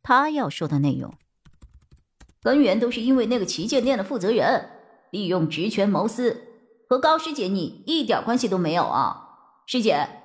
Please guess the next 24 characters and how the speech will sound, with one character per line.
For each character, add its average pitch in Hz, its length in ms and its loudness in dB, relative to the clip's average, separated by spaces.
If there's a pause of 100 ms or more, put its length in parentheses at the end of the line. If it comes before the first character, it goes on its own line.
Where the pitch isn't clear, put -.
你 214 80 -2
没 214 120 2
有 302 120 4
错， - 640 -6
都 339 140 0
是 320 120 0
那 339 180 2
个 190 80 0
人 113 80 -4
的 120 80 -8
错。” - 640 -10 (880)
平 233 260 6
日 247 220 6
里 175 300 0
从 190 240 0
来 220 180 4
不 180 160 0
用 196 180 4
标 202 200 4
点 151 180 -2
符 - 180 -10
号 175 140 -2
的 139 80 -2
他， 180 320 0